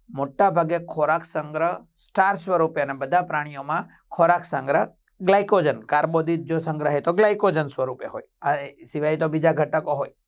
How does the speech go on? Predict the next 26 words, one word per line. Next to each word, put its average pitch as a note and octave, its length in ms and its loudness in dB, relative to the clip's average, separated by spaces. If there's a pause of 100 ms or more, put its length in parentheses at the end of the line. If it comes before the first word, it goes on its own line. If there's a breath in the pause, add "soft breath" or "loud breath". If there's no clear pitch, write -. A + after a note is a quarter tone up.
હવે A#3+ 140 6
સ્ટાર્ચના G3+ 720 0
બંધારણમાં A#3+ 520 2
હોય F#3+ 220 4
શું? G3 180 -4
તો G3+ 80 -6
કે G#3+ 100 -2
સ્ટાર્ચના F3+ 540 0
બંધારણમાં A3+ 460 0
મુખ્ય F#3 300 -4
બે F3+ 220 0
ઘટકો C#3 520 -4
છે. - 320 -6 (320 soft breath)
એક F#3 200 4
ઘટક F3+ 360 2
છે G#3+ 120 2
એમાઇલોઝ, D#3+ 840 2 (680)
એક E3 160 -4
ઘટક D#3+ 320 -2
છે G#3 120 -4
એમાઇલોઝ D3+ 800 0 (500 soft breath)
અને F3+ 160 0
બીજો D#3+ 320 2
ઘટક D#3+ 340 0
છે A3 240 -2 (100)
amylopectin. E3 1300 -2